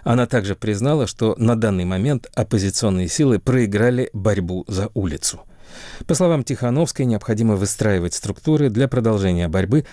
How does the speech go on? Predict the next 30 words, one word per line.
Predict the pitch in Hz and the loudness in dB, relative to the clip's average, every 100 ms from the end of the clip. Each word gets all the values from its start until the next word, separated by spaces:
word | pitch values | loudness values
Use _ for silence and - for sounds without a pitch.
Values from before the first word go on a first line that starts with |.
| - | -8
а | - 110 | 0 2
весной | 107 - 135 151 | 2 2 0 2
могут | 120 123 131 | 0 0 -2
возобновиться | 120 107 98 95 110 - 131 - | 0 0 0 0 0 0 -2 2
масштабные | 139 - - 107 101 113 120 | 2 2 0 0 2 0 0
уличные | 104 92 95 - 110 | -2 -2 -4 0 0
акции | 104 92 - 95 | 0 -4 -4 -6
протеста. | - 90 - - - - - - - - - - - | -2 -2 -4 -8 -10 -18 -20 -20 -20 -20 -20 -20 -6
Правозащитники | 170 180 170 160 208 196 180 | -2 0 0 -2 -2 -2 0
заявили | 151 151 143 165 196 180 - | 0 0 0 0 2 2 2
о | 147 | 2
еще | 135 127 - 175 | 2 0 0 2
одном | 160 147 147 | 2 2 0
случае | - 143 143 143 127 - | 0 -2 0 0 -2 -2
пыток | 151 151 139 - | -2 0 0 -4
в | |
колонии | - 123 131 131 123 120 - - | 0 2 4 2 2 0 -2 -2
в | 113 | 0
Иркутской | 117 - 123 - 113 - | 0 -2 -4 0 -2 0
области. | 107 92 85 - 90 - - - | -2 0 -4 -4 -6 -8 -16 0
Проект | 113 120 - - 120 | 2 2 -2 -10 -4
«гулагу | 110 123 113 87 98 | 2 4 4 2 0
нет» | 117 139 - - - - | 0 0 -4 -20 -20 -4
утверждает, | 131 143 123 107 139 156 135 | -2 0 0 2 2 2 0
что | - 131 | -4 -2
заключенного | 110 110 123 - 160 160 139 139 | -2 -2 -4 0 2 2 2 0
исправительной | - 127 131 139 131 123 | 0 -2 -2 -2 -4 0
колонии | 123 120 113 107 | 0 2 4 4
номер | 110 104 95 | 2 2 0
шесть | - 147 - - | 0 -2 -2 -10